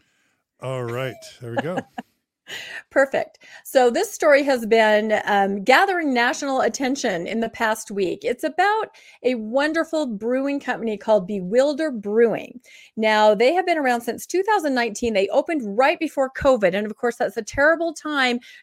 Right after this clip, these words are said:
Speaker 2: to open a business. This is in Salt Lake. And so to kind of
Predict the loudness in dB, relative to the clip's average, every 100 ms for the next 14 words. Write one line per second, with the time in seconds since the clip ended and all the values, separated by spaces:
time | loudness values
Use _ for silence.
0 | 0 2 2 0 2 2 0 -2 -6 -6
1 | -8 -6 -4 -6 -4 2 2 2 0 0
2 | 0 _ -20 -20 -6 0 0 0 -2 -2
3 | -2 -4 -6 -4 -2 0 -2